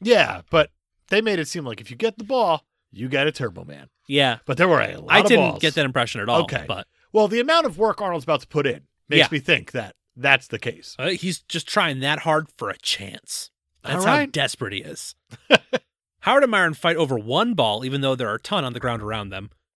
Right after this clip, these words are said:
Speaker 2: And then Howard chases this bouncy ball through the entire mall.
Speaker 1: It is frustrating
Speaker 2: Very much so.
Speaker 1: and annoying to watch.
Speaker 2: Eventually, a kid catches it, and Howard chases the kid through one of those indoor playgrounds.
Speaker 1: Yeah, well, the kid, it lands in the stroller of this kid.
Speaker 2: Yes.
Speaker 1: Of this boy-looking girl.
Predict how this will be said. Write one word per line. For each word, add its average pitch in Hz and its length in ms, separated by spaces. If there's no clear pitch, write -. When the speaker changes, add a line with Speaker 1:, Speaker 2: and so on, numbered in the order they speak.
Speaker 2:
And 190 100
then 247 100
Howard 262 300
chases 233 420
this 185 160
bouncy 147 340
ball 110 200
through 147 260
the 143 160
entire 151 640
mall. 110 460
Speaker 1:
It 220 180
is 95 300
frustrating 214 760
Speaker 2:
Very 240 380
much 220 300
so. 131 140
Speaker 1:
and 120 180
annoying 139 420
to 135 80
watch. 180 560
Speaker 2:
Eventually, 202 480
a 127 60
kid - 420
catches 127 380
it, 127 240
and 131 120
Howard 202 280
chases 208 280
the 190 60
kid 180 260
through 156 140
one 165 140
of - 20
those 165 180
indoor 160 360
playgrounds. 208 680
Speaker 1:
Yeah, 285 100
well, 196 140
the 196 80
kid, 302 180
it 202 160
lands 226 280
in 185 140
the 151 60
stroller 311 480
of 98 100
this 95 140
kid. - 320
Speaker 2:
Yes. - 300
Speaker 1:
Of 139 140
this 135 160
boy-looking 147 600
girl. - 320